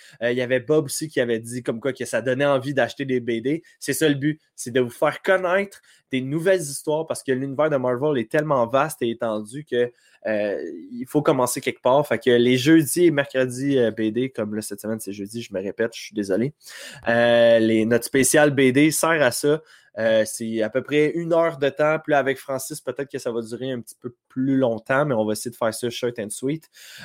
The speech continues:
Euh, Joe, tu m'as dit que toi, t'allais parler de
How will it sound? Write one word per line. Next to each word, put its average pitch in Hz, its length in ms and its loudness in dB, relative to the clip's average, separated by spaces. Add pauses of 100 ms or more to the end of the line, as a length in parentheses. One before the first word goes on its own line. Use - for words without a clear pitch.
(160)
Euh, 139 800 6
Joe, 190 260 4
tu 185 80 -2
m'as 165 80 6
dit 170 160 -4
que 185 220 6
toi, 185 240 2
t'allais 165 220 4
parler 160 680 -2
de 147 400 2